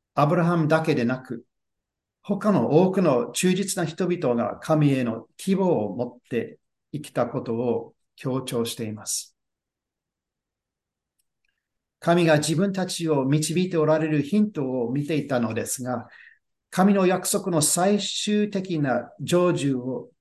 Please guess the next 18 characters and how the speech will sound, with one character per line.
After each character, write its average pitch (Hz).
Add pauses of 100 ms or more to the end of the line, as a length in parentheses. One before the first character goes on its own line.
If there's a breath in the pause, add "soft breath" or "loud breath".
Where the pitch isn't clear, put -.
(920)
そ 160
の 143
最 185
終 -
的 185
な 165
成 175
就 151
は 143
見 147
て 175
い 175
ま 160
せ 156
ん 131
で 113
し -
た。 -